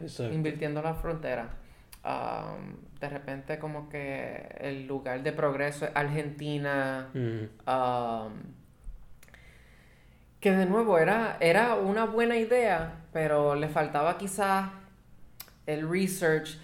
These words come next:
Speaker 2: le faltaba un buen punto de vista, porque entonces al hacer ese flipping,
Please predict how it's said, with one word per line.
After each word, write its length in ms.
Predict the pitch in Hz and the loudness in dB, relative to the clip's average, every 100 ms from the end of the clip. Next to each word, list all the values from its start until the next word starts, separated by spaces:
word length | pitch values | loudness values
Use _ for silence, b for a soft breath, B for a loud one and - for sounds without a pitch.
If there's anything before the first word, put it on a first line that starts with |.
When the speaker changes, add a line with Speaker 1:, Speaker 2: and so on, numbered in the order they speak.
| B | B
Speaker 2:
le 120 | 151 | -4
faltaba 420 | 151 147 139 139 165 | 0 0 0 0 2
un 120 | 185 | 2
buen 260 | 185 185 | 0 0
punto 320 | 190 190 185 180 | -2 -2 0 2
de 120 | 175 | 2
vista, 600 | 175 190 185 - 151 143 | 0 -4 -4 -2 -2 0
porque 840 | 156 143 143 151 143 139 131 131 B B B | -2 -2 -2 0 0 -2 -4 -8 B B B
entonces 600 | 160 156 156 151 156 196 - | 2 2 2 0 0 -2 2
al 180 | 170 156 | 4 4
hacer 480 | 151 156 156 190 | 4 0 0 0
ese 520 | - 208 226 226 226 226 | -2 0 0 2 2 0
flipping, 540 | 240 233 214 175 180 | 0 0 0 -4 -6